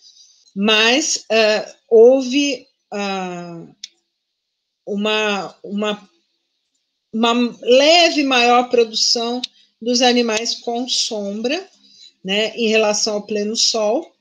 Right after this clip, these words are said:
ah, e mais uma, uma, um efeito bastante acentuado de estação, né? Então, o efeito, houve um efeito muito acentuado de estação,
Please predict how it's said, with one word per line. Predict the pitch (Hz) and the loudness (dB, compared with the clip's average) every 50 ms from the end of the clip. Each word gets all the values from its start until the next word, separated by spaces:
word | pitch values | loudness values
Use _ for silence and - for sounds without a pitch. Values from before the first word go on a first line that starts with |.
| - - _ _ _ _ _ _ _ _ - - - _ _ _ _ _ _ _ _ - | -14 -14 _ _ _ _ _ _ _ _ -14 -14 -14 _ _ _ _ _ _ _ _ -8
ah, | 190 190 196 196 196 190 190 190 185 180 180 180 175 175 170 160 - - _ _ _ _ _ _ _ _ _ _ _ - | -6 -4 -4 -2 -2 -2 -2 -4 -4 -6 -6 -8 -8 -10 -10 -12 -14 -18 _ _ _ _ _ _ _ _ _ _ _ 2
e | 247 247 269 302 311 311 - - - | 2 4 4 2 0 -2 -6 -10 -6
mais | 226 233 247 247 262 277 254 | -2 0 2 2 2 2 2
uma, | 285 285 285 285 294 294 254 - - - _ _ _ _ _ | 2 2 2 0 0 -2 -4 -6 -10 -20 _ _ _ _ _
uma, | - 226 233 240 240 240 240 240 | -8 -6 -4 -4 -2 -2 -2 -2
um | 240 247 254 | 0 0 0
efeito | 247 247 - 285 285 285 - | 0 0 0 -2 -2 -2 -2
bastante | 247 269 269 269 - 311 320 311 | -2 -2 -2 -2 -2 -4 -4 -2
acentuado | 339 294 - 302 285 285 - 302 254 240 262 254 294 254 | -2 -2 -2 -4 -4 -4 -2 0 0 0 0 -2 -4 -6
de | 240 277 | -4 -4
estação, | - - - 294 311 359 359 - - - 202 185 175 170 - - - _ - - - - _ _ _ _ _ - | -6 -4 -4 -6 -6 -6 -4 -4 -4 -4 -4 -4 -8 -10 -12 -14 -14 _ -14 -14 -14 -16 _ _ _ _ _ -8
né? | - 202 214 226 | -2 0 0 0
Então, | 220 214 269 254 277 | 0 0 -2 0 2
o | 285 | 2
efeito, | 269 277 277 - - - 277 302 359 392 403 - _ - 269 247 226 196 - - _ _ _ 175 165 - | 0 0 0 -2 0 0 2 2 2 0 -4 -6 _ -10 -8 -8 -8 -10 -12 -18 _ _ _ -20 -16 -2
houve | - 214 226 294 381 381 339 339 | 2 4 6 6 6 4 2 2
um | 339 285 | 2 2
efeito | 262 262 254 - 262 233 240 233 233 233 | 2 2 2 2 2 2 2 0 -4 -4
muito | 226 226 226 240 254 285 330 415 453 - - | -4 -2 -2 0 0 2 2 0 0 0 -2
acentuado | 320 - - 269 254 247 247 247 214 208 208 202 196 208 | -4 -4 -4 -6 -6 -6 -6 -4 -4 -2 -4 -4 -6 -8
de | 185 185 | -8 -8
estação, | - - - 196 190 185 - - - 214 202 220 294 370 | -8 -8 -8 -8 -8 -6 -8 -8 -6 -6 -6 -6 -8 -8